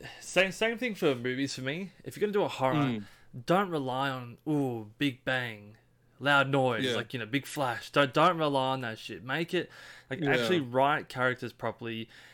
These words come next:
Speaker 1: Have a good psychological setting where the player starts, as you said, get into their own head. They start questioning everything. "What was that? What was that
Speaker 2: Mm.
Speaker 1: behind me?"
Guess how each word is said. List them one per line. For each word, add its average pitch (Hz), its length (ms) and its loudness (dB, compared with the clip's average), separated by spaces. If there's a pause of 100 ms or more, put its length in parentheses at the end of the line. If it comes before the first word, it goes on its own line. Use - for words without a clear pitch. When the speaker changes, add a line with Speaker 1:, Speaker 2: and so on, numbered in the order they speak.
(120)
Speaker 1:
Have 139 200 2
a 139 80 0
good 147 540 0
psychological 127 800 -6
setting 123 640 0
where 113 160 -8
the 110 100 -12
player 143 460 -2
starts, 123 380 -4
as 127 120 -6
you 123 60 -12
said, 117 300 -2
get 143 160 0
into 156 200 -2
their 143 240 4
own 135 140 2
head. 120 560 -2 (200)
They 127 120 -4
start 139 320 0
questioning 151 540 2
everything. 110 520 -6
"What 127 180 0
was 127 140 -4
that? 127 200 2
What 113 80 -4
was 117 100 -8
that - 80 -2
Speaker 2:
Mm. - 20 -2
Speaker 1:
behind 127 420 -2
me?" 90 220 -16